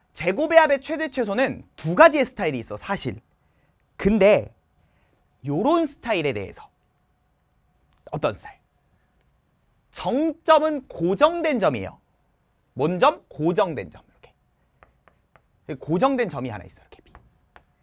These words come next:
이 고정된 점이랑 어떤 도형 위를 움직여. 그 도형이 뭐 예를 들어 원이라 그럴까, 그냥?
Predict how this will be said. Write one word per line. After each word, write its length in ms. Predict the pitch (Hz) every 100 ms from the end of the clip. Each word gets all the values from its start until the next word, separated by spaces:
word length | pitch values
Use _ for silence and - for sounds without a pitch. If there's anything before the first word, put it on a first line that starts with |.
| _ _ -
이 160 | 311 330
고정된 640 | - 160 180 285 302 277
점이랑 520 | 165 127 113 147 110 - _ _ _ _ _ _ _ _ _ _
어떤 540 | - 226 - 370 359
도형 420 | - 180 254 359 226
위를 240 | 208 269
움직여. 560 | 156 147 156 165 - _ _ _ _ _ _
그 200 | 294 320
도형이 680 | 185 208 277 233 240 113 -
뭐 140 | 247
예를 160 | 220 254
들어 140 | 311
원이라 360 | 190 139 247 302
그럴까, 260 | 247 226
그냥? 220 | 196 190